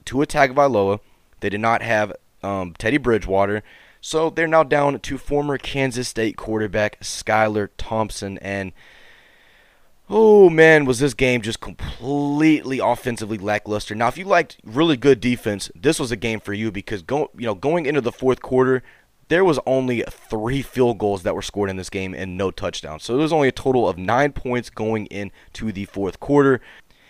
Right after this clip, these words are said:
And funny enough, in the fourth quarter, there would only be two field goals scored and a safety. So we had pretty much every type of way you could score outside of a touchdown in this game.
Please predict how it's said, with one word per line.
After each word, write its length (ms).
And 140
funny 300
enough, 440
in 100
the 60
fourth 300
quarter, 400
there 200
would 100
only 240
be 240
two 340
field 300
goals 220
scored 480
and 220
a 160
safety. 560
So 200
we 140
had 160
pretty 160
much 160
every 320
type 400
of 140
way 140
you 160
could 120
score 480
outside 440
of 80
a 40
touchdown 480
in 140
this 160
game. 340